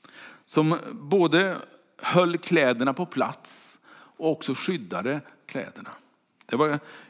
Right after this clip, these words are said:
ytterplagget som for lite illa ibland möjligtvis. Men det skapar en harmoni i livsstilen, kärleken.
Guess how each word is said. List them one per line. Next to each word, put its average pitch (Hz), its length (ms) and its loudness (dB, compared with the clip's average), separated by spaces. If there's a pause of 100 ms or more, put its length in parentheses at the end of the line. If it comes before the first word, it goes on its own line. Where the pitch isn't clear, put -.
ytterplagget 131 840 0
som 151 120 -2
for 120 260 -2
lite 113 220 -2
illa 95 360 -4
ibland 98 400 -6
möjligtvis. 95 580 -12
Men 127 160 -6 (1700)
det 156 100 -2
skapar 143 500 -2
en 135 120 -2
harmoni 131 960 -4 (720)
i 127 440 0 (260)
livsstilen, 78 840 -8
kärleken. - 680 -12